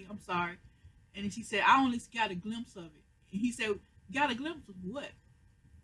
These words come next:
"Of, of what happened to you. I only got a glimpse of it on the tape." And, uh, Ben, uh, rushed off. He rushed off and went to the b-, restroom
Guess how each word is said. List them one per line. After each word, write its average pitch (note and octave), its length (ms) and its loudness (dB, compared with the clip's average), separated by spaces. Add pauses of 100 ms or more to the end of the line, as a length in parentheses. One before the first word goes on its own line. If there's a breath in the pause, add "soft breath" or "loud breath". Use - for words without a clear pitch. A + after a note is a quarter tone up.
(760)
"Of, F#3+ 280 0 (180)
of G3 180 -2
what A3+ 180 0
happened B3+ 400 0
to G#3+ 80 -10
you. F3 180 -10 (520)
I F3+ 120 2
only G#3+ 220 0
got G#3 200 0
a F#3+ 60 -2
glimpse A3 400 -4
of F3 220 -4
it - 120 -18 (300)
on F3+ 160 0
the F3+ 60 0
tape." A3+ 340 -6 (800)
And, E3+ 200 -6
uh, D3+ 200 -6 (1200)
Ben, G3 540 2
uh, D#3 160 -6 (120)
rushed A3+ 380 0
off. F#3+ 260 2 (1900)
He A#3+ 100 2
rushed A3+ 360 0
off F3+ 260 2 (380)
and F#3+ 120 0
went G#3 140 0
to G#3 80 -8
the F3 80 -4
b-, F3 140 -6 (120)
restroom G3 540 0